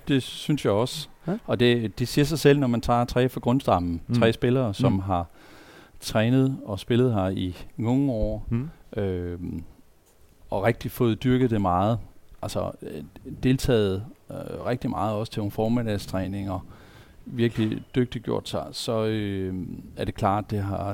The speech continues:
Speaker 1: der har indflydelse på holdet. Det har også indflydelse på, jamen, hele den, øh, kultur og så videre, der, der foregår. Øh,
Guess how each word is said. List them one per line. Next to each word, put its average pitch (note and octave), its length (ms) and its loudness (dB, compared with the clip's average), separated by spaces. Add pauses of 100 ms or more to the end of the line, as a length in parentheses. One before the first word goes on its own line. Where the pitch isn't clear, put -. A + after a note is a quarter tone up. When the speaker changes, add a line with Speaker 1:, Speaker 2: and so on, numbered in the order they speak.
Speaker 1:
der G2+ 60 -2
har G2 60 0
indflydelse G#2 500 -4
på F#2+ 100 -6
holdet. G#2+ 360 -2
Det G#2 80 -4
har F#2 60 -2
også G#2 200 -4
indflydelse A2 540 -4
på, G2 260 -4 (440)
jamen, G2+ 260 0
hele A2+ 240 2
den, A2 280 2 (120)
øh, F#2+ 100 -8
kultur B2 580 -2
og G2+ 80 -2
så G2+ 100 -4
videre, G#2 260 -2
der, G2 260 -2
der G2 160 -4
foregår. G#2 580 -4 (500)
Øh, F#2 440 -2